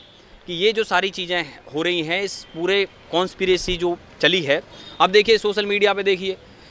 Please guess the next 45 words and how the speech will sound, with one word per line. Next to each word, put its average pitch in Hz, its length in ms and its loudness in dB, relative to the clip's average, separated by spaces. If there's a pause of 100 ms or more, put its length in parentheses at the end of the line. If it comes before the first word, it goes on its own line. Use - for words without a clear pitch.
जिस 202 160 4
दिन 233 160 2
उसकी 220 220 0
डेथ 208 160 4
हुई 226 140 -4
उस 220 140 0
दिन 208 180 0
से 208 120 -2
लेके 202 260 2
अब 202 240 4
तक 214 140 2
सोशल 196 400 -4
मीडिया 196 320 2
पे 202 240 2
इतने 196 220 -4
सारे 180 220 2
चैनल 185 300 0
चले 180 200 0
हुए 175 180 0
हैं, 180 280 0
YouTube 185 220 -2
चैनल 175 300 0
हैं 175 220 2
अलग-अलग, 180 440 2 (500)
डिप्रेशन 247 540 4
था, 240 420 4
गोलियां 240 420 4
लेता 233 280 0
था, 226 260 2
ये 226 180 4
करता 226 360 0
था, 226 160 2
वो 226 180 2
करता 214 340 -2
था, 220 320 0 (320)
पता 202 240 6
नहीं 233 160 2
है 233 140 4
यहाँ 196 200 2
से 214 100 -4
यहाँ 185 160 2
तक 190 160 -4
का 202 140 2
भी 208 100 -4
उनको 196 300 -4